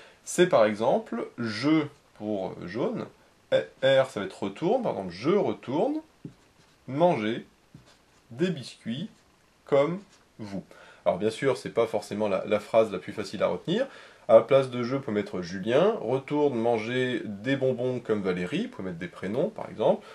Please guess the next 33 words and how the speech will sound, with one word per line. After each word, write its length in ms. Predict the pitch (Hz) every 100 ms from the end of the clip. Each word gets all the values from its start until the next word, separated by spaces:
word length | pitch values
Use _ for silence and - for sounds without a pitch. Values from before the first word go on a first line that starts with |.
| -
ou 100 | 127
on 60 | 120
peut 120 | 120
imaginer, 520 | 117 113 110 110 156
euh, 100 | 147
n'importe 440 | 107 139 147 139 -
quel 160 | - 110
type 320 | - 135 - -
de, 260 | 98 92 92
de, 140 | 95 -
de 180 | -
phrase. 440 | 92 - 170 208 101 - - -
Euh, 200 | - 95
c'est 140 | 190 98
à 60 |
vous 160 | 95 175
de 80 | 151
voir, 380 | 101 104 139
ce 60 | 180
qui 80 | -
est 20 |
important, 380 | 110 - - 175
c'est 160 | - 120
de 80 |
retenir 580 | 107 92 - 120 175 190
que 80 | 104
c'est 240 | - 127
J 340 | 120 107 135 143
R 240 | 113 107 -
M 240 | 113 107 95
B 240 | 92 135
C 320 | 175 - 139
V. 200 | 123 95